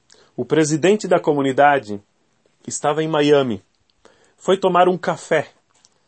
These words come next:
e, ao pagar com vinte dólares, recebeu de troco uma nota de dez dólares.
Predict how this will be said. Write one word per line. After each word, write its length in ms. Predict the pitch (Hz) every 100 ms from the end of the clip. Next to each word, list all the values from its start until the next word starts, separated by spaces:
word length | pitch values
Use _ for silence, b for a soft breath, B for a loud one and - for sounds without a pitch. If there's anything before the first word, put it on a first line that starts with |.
| _ _ _ -
e, 240 | 147 160 -
ao 180 | 151 156
pagar 560 | 160 143 156 190 185
com 240 | - 165 131
vinte 380 | 113 214 208 165
dólares, 920 | 135 127 120 113 113 - - - _ _ _
recebeu 640 | 113 123 - 139 170 196 185
de 140 | 160
troco 460 | - 175 185 - 180
uma 140 | 190
nota 320 | 185 185 190
de 120 | 185
dez 380 | 175 180 190 170
dólares. 720 | 151 160 156 151 143 - -